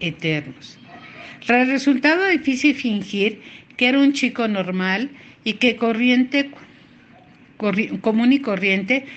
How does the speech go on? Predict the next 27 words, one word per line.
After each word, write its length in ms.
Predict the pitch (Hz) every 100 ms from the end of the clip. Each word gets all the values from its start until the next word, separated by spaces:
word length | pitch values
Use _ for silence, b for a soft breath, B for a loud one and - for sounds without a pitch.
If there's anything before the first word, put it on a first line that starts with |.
| B -
cuando 280 | 233 233 233
en 100 | 220
realidad 580 | 220 220 226 233 277 - B B -
era 400 | 262 302 285 -
uno 280 | 285 330 339
de 100 | 277
las 200 | 208 190
mayores 560 | 202 196 214 233 233
mentes 480 | - 208 226 233 220
criminales 680 | - 202 185 175 185 196 196
de 120 | 190
todos 520 | 165 - 254 247 233 208
los 200 | 180 -
tiempos. 640 | 185 175 156 143 143 - - - _ - - -
Por 240 | - 151 139
fin 480 | - 196 254 381 - - - _ -
llegó 480 | 151 180 175 170
el 140 | 165 147
viernes. 600 | 151 143 139 139 - - - - - - - - 156
Alguien 480 | 175 202 226 226
llamó 260 | 196 185 185
a 20 |
la 220 | 190 180
puerta 400 | 185 185 185 196
de 140 | 175 156
su 100 | 175
habitación. 540 | 151 143 147 - 147